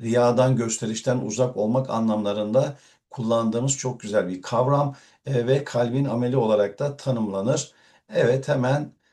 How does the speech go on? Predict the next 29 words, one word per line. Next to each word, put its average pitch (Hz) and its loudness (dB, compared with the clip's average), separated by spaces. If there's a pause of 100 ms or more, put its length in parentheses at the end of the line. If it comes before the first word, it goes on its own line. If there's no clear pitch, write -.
(260)
e, 123 -6
diğer, 127 2
e, 113 0
ihsana 120 0
geç. - -8
Evet, 135 2
ihsan 160 2
da 135 2
biliyorsunuz 135 0 (840)
Cibril 139 2
hadisinde 139 2
geçiyor. 120 -2
İman 139 2
nedir, 123 0
İslam 135 0
nedir 123 -2
ve 135 4
en 135 2
sonunda 127 -2
da 143 -4
ihsan 127 0
nedir 123 0
diye 120 -4
Peygamber 123 2
Efendimiz'i, 123 0
e, 117 -2
Cebrail 117 2
Aleyhisselam'ı 113 0
sorduğunda 117 0